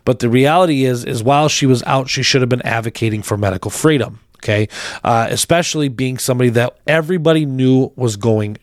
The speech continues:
to run. Everybody knew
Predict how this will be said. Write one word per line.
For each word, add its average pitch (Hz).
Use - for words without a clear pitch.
to 131
run. 101
Everybody 143
knew 107